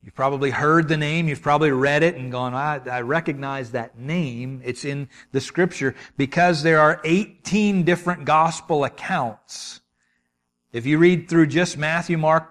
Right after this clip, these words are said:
Luke, and John, there'll be eighteen different times that stories happen in Capernaum. Right in this little region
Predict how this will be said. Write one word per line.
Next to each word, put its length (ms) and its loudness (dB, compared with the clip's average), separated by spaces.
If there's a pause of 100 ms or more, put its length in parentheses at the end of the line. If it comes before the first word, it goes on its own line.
(120)
Luke, 320 2
and 160 -6
John, 400 -4
there'll 160 -4
be 240 -8
eighteen 680 -4
different 420 -6
times 520 -6
that 160 -10
stories 560 -2
happen 500 -8 (300)
in 120 -14
Capernaum. 380 -14 (2500)
Right 240 -4
in 120 -4
this 200 -8
little 220 -2
region 640 -6